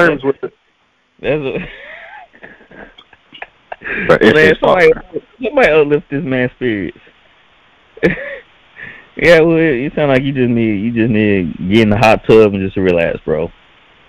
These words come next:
Speaker 3: But he
Speaker 2: Yeah.
Speaker 3: gets along with no superstar, bro. Him and K D was getting into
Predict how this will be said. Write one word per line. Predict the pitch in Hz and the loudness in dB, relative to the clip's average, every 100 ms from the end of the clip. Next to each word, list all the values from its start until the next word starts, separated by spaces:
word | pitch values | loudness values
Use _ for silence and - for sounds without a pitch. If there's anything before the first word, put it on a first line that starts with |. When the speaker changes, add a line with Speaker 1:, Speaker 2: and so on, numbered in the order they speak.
| _ _ _ _ | _ _ _ _
Speaker 3:
But | 143 202 220 | 2 4 2
he | - 190 | 0 0
Speaker 2:
Yeah. | 175 | 4
Speaker 3:
gets | 151 180 | 2 2
along | 120 113 151 | 0 2 2
with | 110 101 | 0 -4
no | 123 151 - | -2 -2 -2
superstar, | 147 131 - 107 | -4 -4 -6 -6
bro. | 98 113 | -4 -2
Him | 160 | -2
and | 165 | 0
K | 165 170 | 2 2
D | 190 | 2
was | 180 151 | -2 0
getting | 165 160 | 0 0
into | 151 160 120 | 0 -2 -2